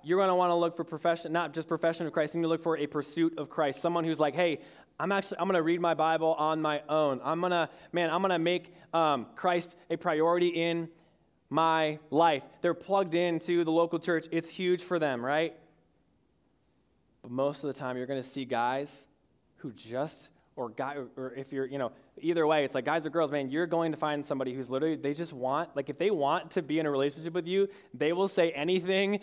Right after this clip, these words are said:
<laughs> they, uh, that you wanna hear. So it's like, "Oh, you're a Christian?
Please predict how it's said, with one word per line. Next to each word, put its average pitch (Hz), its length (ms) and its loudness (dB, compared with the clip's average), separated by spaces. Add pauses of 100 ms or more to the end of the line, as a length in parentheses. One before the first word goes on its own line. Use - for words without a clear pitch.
<laughs> 262 100 -10
they, 170 360 2 (180)
uh, 151 340 6
that 156 200 2
you 165 160 0
wanna 160 260 2
hear. 139 320 2
So 180 120 2
it's 175 120 0
like, 160 180 2
"Oh, 247 80 4
you're 247 160 0
a - 20 -8
Christian? 254 380 -2